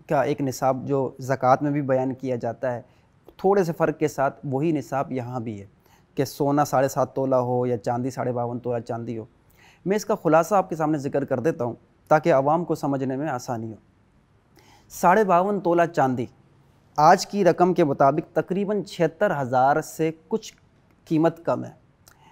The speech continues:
सौ दो सौ रुपये, तीन चार सौ रुपये का फ़र्क होगा, सेवेंटी सिक्स थाउजेंड से चंद सौ रुपये का फ़र्क होगा।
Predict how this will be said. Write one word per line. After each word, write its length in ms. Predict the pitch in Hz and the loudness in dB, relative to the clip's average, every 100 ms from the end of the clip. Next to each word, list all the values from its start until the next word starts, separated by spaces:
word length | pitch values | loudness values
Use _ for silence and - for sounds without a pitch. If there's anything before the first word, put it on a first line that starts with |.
| _ - | _ -20
सौ 300 | - 196 190 | -2 2 4
दो 120 | 175 | 4
सौ 160 | 165 170 | 4 2
रुपये, 360 | 160 156 151 143 | 2 2 0 0
तीन 220 | 156 160 | 0 2
चार 180 | 143 143 | 2 2
सौ 140 | 147 | 0
रुपये 200 | 135 139 | -2 -2
का 80 | 131 | -2
फ़र्क 280 | 131 127 123 | -2 -6 -4
होगा, 240 | 123 135 - _ _ _ _ _ | -6 -6 -8 _ _ _ _ _
सेवेंटी 420 | - 165 196 190 | 0 2 4 2
सिक्स 280 | 185 185 - - | -2 -4 -8 -6
थाउजेंड 380 | 147 131 135 139 | -2 -2 -4 -6
से 160 | 175 180 _ _ | -8 -10 _ _
चंद 180 | 196 196 | -2 -2
सौ 180 | 196 147 | 0 -2
रुपये 180 | 131 123 | 0 -4
का 80 | |
फ़र्क 220 | 117 120 110 | -6 -10 -10
होगा। 200 | 107 | -12